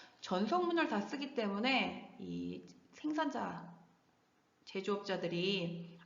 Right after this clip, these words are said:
아무거나 거기에다가 다 집어넣지는 못할 거예요. 그러니까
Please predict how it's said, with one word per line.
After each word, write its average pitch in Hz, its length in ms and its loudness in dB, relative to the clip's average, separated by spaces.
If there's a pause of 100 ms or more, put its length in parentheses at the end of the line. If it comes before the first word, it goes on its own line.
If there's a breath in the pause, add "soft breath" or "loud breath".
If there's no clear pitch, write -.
아무거나 190 680 4
거기에다가 170 520 -2
다 147 280 -6
집어넣지는 175 760 -2
못할 170 340 -2
거예요. 147 320 -6
그러니까 190 560 2